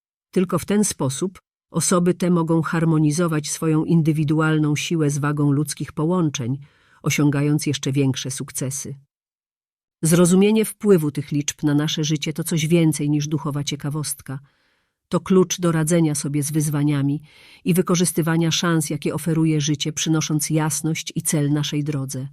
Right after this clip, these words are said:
Numer dwa. Ta liczba jest uznawana za symbol dualności i dążenia do harmonii. Odzwierciedla niezbędną równowagę między siłami przeciwnymi, takimi jak yin i yang,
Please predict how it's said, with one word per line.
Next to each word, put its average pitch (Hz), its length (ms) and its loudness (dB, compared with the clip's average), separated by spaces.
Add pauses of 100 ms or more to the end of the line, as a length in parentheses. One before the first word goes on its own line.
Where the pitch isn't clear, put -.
(960)
Numer 180 300 4
dwa. 151 380 0 (520)
Ta 180 100 0
liczba 202 320 2
jest 190 220 0
uznawana 165 520 2
za 160 140 -2
symbol 160 440 2
dualności 147 800 -2
i 160 60 0
dążenia 160 480 2
do 156 100 -2
harmonii. 147 760 -2 (320)
Odzwierciedla 151 720 0
niezbędną 147 680 2
równowagę 143 560 0
między 139 280 0
siłami 139 420 0
przeciwnymi, 131 640 -2
takimi 139 360 0
jak 139 240 -2
yin 151 280 2
i 143 200 -2
yang, 135 420 -2